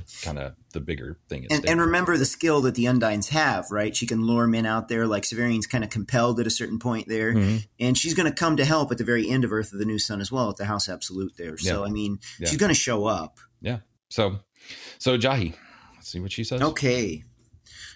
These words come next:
Speaker 2: Jahi says, "I've done all you accuse me of and more than you know. The power I dare not name, lest this upholstered rat hole be blasted to bits. Who taught me? Who teaches a child to call upon her father?"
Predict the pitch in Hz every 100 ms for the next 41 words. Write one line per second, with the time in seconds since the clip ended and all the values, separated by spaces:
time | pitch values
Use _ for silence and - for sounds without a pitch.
0 | _ - 135 139 127 90 82 - _ _
1 | - - 120 107 101 - - _ _ _
2 | - 185 156 160 156 156 135 127 131 156
3 | 139 135 127 120 123 135 156 151 110 110
4 | 104 104 90 82 - - - - - 165
5 | 170 165 135 131 139 135 131 123 127 131
6 | 131 131 120 - 139 135 - 147 147 147
7 | 117 135 143 143 131 127 101 135 131 -
8 | - 95 147 - - - - - - 196
9 | - 170 139 127 143 156 170 185 - -
10 | - - 208 254 202 196 - - 202 160
11 | 135 160 - 151 156 160 156 147 - 202
12 | 165 117 87